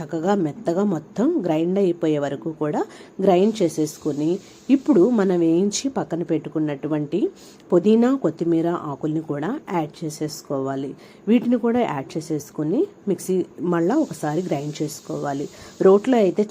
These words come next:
చాలా బాగుంటుందండి. మిక్సీలో కూడా నేను బాగా మెత్తగా గ్రైండ్ చేసుకోకుండా రోట్లో ఎలా చేసుకుంటామో అలాగే చేసుకున్నాను. చాలా టేస్టీగా వచ్చిందండి. నేనైతే బొబ్బర్ల దోశలోకి తిన్నాను,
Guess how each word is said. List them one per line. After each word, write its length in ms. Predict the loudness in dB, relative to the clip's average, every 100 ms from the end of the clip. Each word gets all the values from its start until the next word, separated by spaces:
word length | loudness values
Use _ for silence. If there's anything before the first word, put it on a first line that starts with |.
| -4
చాలా 220 | -2 0
బాగుంటుందండి. 800 | 0 -2 -4 -6 -6 -4 -2 -2
మిక్సీలో 500 | -2 -4 0 4 4
కూడా 400 | 2 -2 -2 -4 -8 -14 4
నేను 140 | 6 6
బాగా 500 | 2 -6 0 4 4
మెత్తగా 380 | 2 0 2
గ్రైండ్ 420 | 2 0 -2 -2 -4
చేసుకోకుండా 720 | -4 -6 -4 -2 -2 -2 -4 0
రోట్లో 340 | 0 0 2 0
ఎలా 300 | 0 -4 -4 -4
చేసుకుంటామో 640 | -4 -4 -6 -4 -4 -4
అలాగే 340 | -6 -6 -4 -4 -4
చేసుకున్నాను. 600 | -10 -8 -8 -6 -4 -6 -10 -20 -12 -10
చాలా 260 | -2 2 2
టేస్టీగా 560 | 2 0 -2 -2 -2
వచ్చిందండి. 680 | -4 -4 -4 -4 -4 -2 -4 -6 -16 0
నేనైతే 640 | 6 8 8 6 4 2 2
బొబ్బర్ల 520 | 0 0 2 2 4
దోశలోకి 460 | 2 0 -2 -4 -2
తిన్నాను, 600 | -4 -4 -2 -2 -2